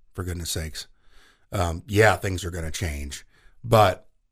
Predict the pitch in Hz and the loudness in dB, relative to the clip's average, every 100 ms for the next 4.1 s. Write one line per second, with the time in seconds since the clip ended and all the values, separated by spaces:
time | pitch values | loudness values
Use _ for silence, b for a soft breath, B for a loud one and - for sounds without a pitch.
0 | _ _ 127 - 160 151 139 117 120 120 | _ _ -2 2 4 4 4 4 4 2
1 | 110 107 101 95 90 95 104 104 101 101 | -4 -2 -2 -2 -2 4 6 6 4 0
2 | 107 143 117 - 143 147 120 113 110 117 | 2 2 2 2 4 6 6 6 4 2
3 | 131 123 110 101 - 101 95 92 92 - | 2 2 0 -2 0 0 2 2 0 -6